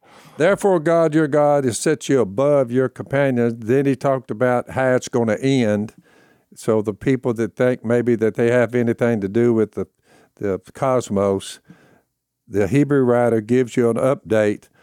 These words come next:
that it's gonna be destroyed and God's gonna do it in. Uh, "All these things, the heavens are the work of your hands. You laid the foundations of the earth." That's verse ten. "They'll all wear out like a garment.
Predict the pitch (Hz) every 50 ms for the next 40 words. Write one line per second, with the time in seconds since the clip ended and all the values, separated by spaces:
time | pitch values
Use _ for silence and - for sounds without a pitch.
0 | _ _ _ _ _ _ - 107 107 110 110 - - - 131 131 131 127 139 139
1 | 139 120 107 - - - - 139 135 127 113 101 101 104 104 107 101 95 95 113
2 | 120 127 127 120 - - 127 117 113 110 107 127 127 123 120 120 131 127 120 110
3 | 85 76 78 - _ _ _ _ _ _ _ _ _ _ _ _ _ _ - 107
4 | 113 113 113 113 110 110 110 110 110 101 - _ _ _ _ - 127 131 139 143
5 | 147 147 139 143 143 143 127 - - 151 139 139 143 143 135 123 117 - - 95
6 | 143 147 135 147 147 147 139 117 131 120 117 117 113 131 139 135 - - 127 104
7 | 104 104 92 - 139 143 147 147 143 143 127 110 123 139 139 139 139 139 135 117
8 | 117 - - 143 139 139 135 123 117 135 139 131 - - 127 120 120 110 101 98
9 | - - 117 135 143 143 143 139 - - 107 104 - - 104 107 120 123 - -
10 | - - 131 123 113 104 104 110 123 - _ _ - - - - - _ _ _
11 | - 113 123 135 139 143 139 139 143 151 160 160 160 156 135 143 156 160 156 156
12 | 156 156 160 160 147 147 151 - 175 151 127 135 135 135 131 123 117 123 127 -